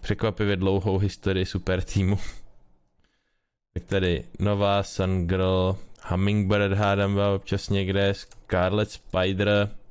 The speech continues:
OK. A dál tam byla, jo jasně, Jubilee tam vlastně byla. Chvilku, ale jenom mám pocit. A prostě, jak vidíte, tak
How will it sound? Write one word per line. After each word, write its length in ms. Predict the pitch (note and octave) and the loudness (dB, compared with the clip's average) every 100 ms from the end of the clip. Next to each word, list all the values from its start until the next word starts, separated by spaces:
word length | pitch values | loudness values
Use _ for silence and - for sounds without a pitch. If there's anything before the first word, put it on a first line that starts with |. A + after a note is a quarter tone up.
| - | -12
OK. 180 | - - F2+ G2+ G2+ - - - - - - _ _ _ _ _ _ _ _ _ _ _ | -6 -2 0 0 -2 -8 -20 -20 -20 -20 -20 _ _ _ _ _ _ _ _ _ _ _
A 200 | F#2+ F#2+ | 0 2
dál 200 | F#2 F#2+ | 2 0
tam 300 | - G2 F#2+ | 0 -2 0
byla, 440 | F#2+ G2 F#2+ F#2 F2 - - - - _ _ _ _ - | 2 2 2 0 -2 -10 -18 -20 -20 _ _ _ _ -2
jo 220 | A#2 A#2+ | 0 2
jasně, 300 | A#2+ - F#2+ | 0 0 -2
Jubilee 440 | F2+ G#2 G#2 F#2+ | 0 0 0 0
tam 180 | E2+ F#2 | -2 -2
vlastně 300 | F#2 - F#2+ | -2 -2 -2
byla. 400 | F2+ F#2+ G#2+ B2+ - - - _ _ _ _ _ _ _ _ _ _ | 0 0 -2 -4 -12 -20 -20 _ _ _ _ _ _ _ _ _ _
Chvilku, 340 | F2 F2 - | -4 -2 -2
ale 180 | E2+ E2 | 0 2
jenom 160 | E2 E2 | 2 2
mám 180 | E2 E2 | 0 0
pocit. 460 | F2 - G2 - - - - - - - - - _ _ | -2 0 -2 -4 -18 -20 -20 -20 -20 -20 -20 -20 _ _
A 440 | G2+ G2 F#2+ G2 - - - - | -2 0 0 -2 -6 -16 -20 -8
prostě, 300 | A#2 F#3 F3+ - - _ - | -4 -2 -2 -4 -20 _ -4
jak 120 | G2 | -2
vidíte, 640 | G#2 G2+ F#2 G#2+ F#2+ F#2+ - - - _ _ _ _ | -2 -2 0 2 2 0 -4 -16 -20 _ _ _ _
tak 160 | G#2 | -4